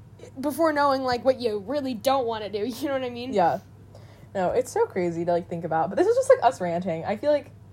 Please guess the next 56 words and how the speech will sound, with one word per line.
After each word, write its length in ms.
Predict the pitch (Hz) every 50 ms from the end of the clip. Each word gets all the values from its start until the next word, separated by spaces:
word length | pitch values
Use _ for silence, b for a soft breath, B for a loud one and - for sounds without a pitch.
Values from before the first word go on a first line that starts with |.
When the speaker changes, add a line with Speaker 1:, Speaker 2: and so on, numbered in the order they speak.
| - - - - - - - - - b b b b b b b - -
Speaker 2:
I 80 | 269
don't 80 | 294 311
wanna 180 | 403 466 523 453
be 40 | -
hypocritical. 580 | 320 320 277 269 - 202 185 190 190 269 254
Like, 160 | 254 233 -
in 80 | 233 226
twenty 300 | - - - 247 285 262
minutes 380 | 208 175 180 190 214 220 - 208
after 200 | 190 185 - 196
we 80 | 196
finish 340 | 190 - 165 160 175 190 -
this, 240 | 233 226 226 220 -
like, 100 | 208 - -
I'll 120 | 202 196
probably, 340 | 196 - 202 196 202 196 180
like, 240 | 180 170 165 - - B B B B B B -
start 240 | - - 247 220 214
stressing 460 | - - 220 185 185 - 208 196 190
and 80 | 190 185
looking 220 | 180 180 208 190
for 120 | - 214 -
internships 540 | 185 180 - 190 185 - - 180 160 -
and 80 | - 185
looking 180 | 185 185 208 196
at 60 | 143
LinkedIn 320 | 185 180 185 - 196 180
and 120 | 175 180 180
feeling 240 | 185 175 180 175
like, 320 | 180 175 170 165 170 - - B B B B B B B B -
like, 120 | 262 311
I'll 80 | 320 320
probably 260 | - 381 427 480 453
just, 140 | 508 - -
like, 180 | 403 302 240
go 160 | - 240 233
back 240 | 220 226 214 220 -
in 60 | 233
the 60 | 208 202
same 260 | - 208 202 196 196
cycle, 480 | - - 175 175 175 202 226 247 247
but 80 | 233 220
I 80 | - -
feel 100 | 208 269
like 80 | 277
it's 80 | 302 381
just 120 | 320 285
Speaker 1:
<laughs> 0 |
Speaker 2:
good 120 | 277 277 285
to, 60 | 302
Speaker 1:
Yeah. 60 | 285
Speaker 2:
like, 100 | 285 -
talk 340 | - - - 202 214 220 -
about 360 | 262 269 269 277 285 302 247
and, 80 | 247 226
like, 180 | 214 196 -